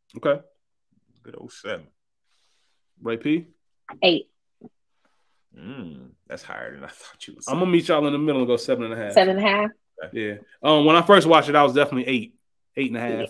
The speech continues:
Speaker 1: around there. Um,
Speaker 3: It's
Speaker 1: and then, like I
Speaker 3: C.
Speaker 1: said, it's a lot of stuff that goes on where it's just like, man.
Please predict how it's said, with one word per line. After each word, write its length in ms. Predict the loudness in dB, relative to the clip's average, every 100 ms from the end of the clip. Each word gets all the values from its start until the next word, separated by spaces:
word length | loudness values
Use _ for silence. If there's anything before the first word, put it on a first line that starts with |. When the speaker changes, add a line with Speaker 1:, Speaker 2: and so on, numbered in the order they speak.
| -8 -6
Speaker 1:
around 200 | -4 -2
there. 280 | -4 -6 _ _ _ _ -12
Um, 180 | -2
Speaker 3:
It's 80 | 0
Speaker 1:
and 80 | 0
then, 0 |
like 100 | -2 -4 -4
I 20 | -4
Speaker 3:
C. 60 |
Speaker 1:
said, 80 | -8
it's 240 | -12 -10
a 40 | -6
lot 160 | -4 -6
of 60 |
stuff 280 | -8 -10 -8
that 160 | -10 -8
goes 340 | -8 -8 -10
on 280 | -10 -10 -10
where 140 | -10
it's 80 | -10
just 180 | -14 -16
like, 140 | -16 -16
man. 300 | -18 -20